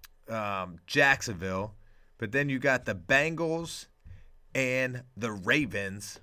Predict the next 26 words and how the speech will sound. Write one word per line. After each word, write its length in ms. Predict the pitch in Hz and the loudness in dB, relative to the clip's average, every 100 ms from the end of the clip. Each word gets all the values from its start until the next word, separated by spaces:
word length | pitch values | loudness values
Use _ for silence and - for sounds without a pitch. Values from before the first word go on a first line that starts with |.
| - | -8
which 240 | 113 117 | -6 -4
is 100 | 107 | -6
a 60 | 98 | -6
big 320 | 82 107 92 | -2 -2 -2
one. 180 | 104 101 | -4 -6
Cincinnati 680 | 101 139 - 123 123 131 110 | -6 -6 -4 2 4 4 0
at 60 | |
five 400 | - 131 123 120 | -2 0 2 0
and 100 | 113 | -4
four, 280 | - 117 113 | -6 -4 -2
Baltimore 580 | 95 117 123 120 110 101 | 0 0 0 -4 -4 -4
at 80 | - | -6
four 320 | - 120 104 | -8 -4 -4
and 80 | 92 | -4
five. 460 | 95 87 90 90 - - - - - | -4 -2 -4 -6 -16 -20 -20 -14 -2
That's 280 | 127 139 | 0 2
gonna 180 | - 127 | 0 -2
be 220 | 101 110 | -2 -2
a 60 | 101 | -2
big 280 | 82 98 90 | -2 -4 -2
one 360 | 95 95 92 92 - _ | -4 -4 -4 -8 -20 _
because 320 | - 110 131 120 | -10 0 0 0
these 220 | 175 - | -2 -2
teams, 420 | - 185 160 113 | -2 0 -2 -4
it's, 280 | 131 - - | -6 -6 -8
it's, 220 | 135 - | -8 -6